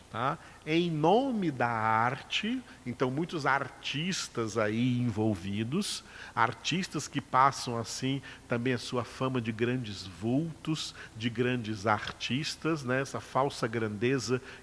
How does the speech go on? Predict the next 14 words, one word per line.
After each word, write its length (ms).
que 120
havia 340
aí 140
no 100
Simão. 560
Olha 360
como 460
o 180
mundo 1000
é 160
um 380
teatro 800
de 180
ilusões 1080